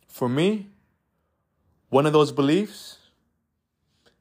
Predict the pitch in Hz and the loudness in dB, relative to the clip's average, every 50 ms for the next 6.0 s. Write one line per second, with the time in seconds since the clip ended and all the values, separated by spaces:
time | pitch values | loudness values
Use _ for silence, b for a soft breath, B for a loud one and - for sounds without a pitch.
0 | _ _ _ _ - 135 135 120 104 120 123 - - 131 147 143 - 156 131 127 | _ _ _ _ -2 -2 -2 -2 -2 -4 -6 -2 -2 -2 -2 -2 -4 -6 -4 -4
1 | 139 139 135 120 127 113 107 127 120 113 110 127 151 160 156 151 - - - _ | -2 -2 -2 -2 -2 -2 -2 -2 -4 -2 0 0 2 2 0 -2 -6 -16 -20 _
2 | - 147 147 156 151 - - 131 117 101 - - _ _ - - - - _ _ | -10 -8 -8 -8 -8 -8 -6 -6 -6 -6 -8 -14 _ _ -20 -20 -20 -20 _ _
3 | _ _ _ _ _ _ _ _ _ _ _ _ _ _ _ _ _ _ _ _ | _ _ _ _ _ _ _ _ _ _ _ _ _ _ _ _ _ _ _ _
4 | _ _ _ _ _ _ _ _ _ _ _ _ _ _ _ _ _ _ _ _ | _ _ _ _ _ _ _ _ _ _ _ _ _ _ _ _ _ _ _ _
5 | _ _ _ _ _ - 120 120 110 110 107 104 98 - - 123 110 95 92 | _ _ _ _ _ -6 -4 -4 -4 -4 -4 -6 -6 -8 -8 -10 -10 -10 -12